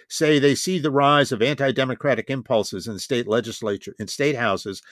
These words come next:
as a clear new threat to the health of American democracy.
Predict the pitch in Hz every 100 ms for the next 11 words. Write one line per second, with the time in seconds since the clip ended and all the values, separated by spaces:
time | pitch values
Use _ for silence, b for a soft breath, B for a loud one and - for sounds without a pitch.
0 | B B - 123 117 113 - 180 180 165
1 | 139 104 156 196 - 147 95 - 117 90
2 | 143 131 123 107 117 120 110 104 95 101
3 | 107 - - 85